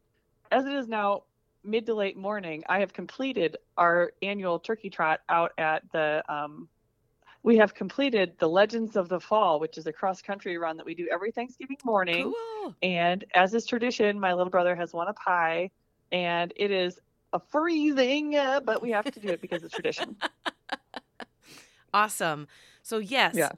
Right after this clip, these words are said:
Speaker 2: I am the same. I do the turkey trot every year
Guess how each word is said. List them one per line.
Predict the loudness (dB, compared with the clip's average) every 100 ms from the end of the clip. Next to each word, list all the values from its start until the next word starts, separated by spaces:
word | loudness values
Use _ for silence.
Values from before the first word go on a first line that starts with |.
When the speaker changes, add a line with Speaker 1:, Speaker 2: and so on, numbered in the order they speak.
| 0
Speaker 2:
I | 2 4
am | 0 -4 -6
the |
same. | -6 -6 -4 -6 -8 -10 -4
I | -4 -2 -6 _ _ _ _ _ _ _ _ -10
do | -8 -6
the | -8
turkey | -8 -10 -12
trot | -8 -6 -6 -6
every | -8 -8 -8
year | -6 -6 -4 -6